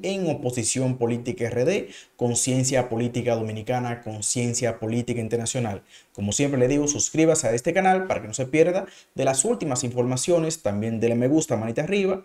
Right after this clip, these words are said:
y déjeme un comentario para ver qué usted piensa sobre estos senadores mentirosos que utilizan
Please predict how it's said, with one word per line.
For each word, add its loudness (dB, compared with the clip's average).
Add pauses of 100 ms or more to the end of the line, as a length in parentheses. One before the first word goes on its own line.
(280)
y -6
déjeme 4
un 0
comentario -2 (240)
para 2
ver -2
qué 2
usted 0
piensa 0
sobre -2
estos -6
senadores 0 (180)
mentirosos 8 (1600)
que -4
utilizan 0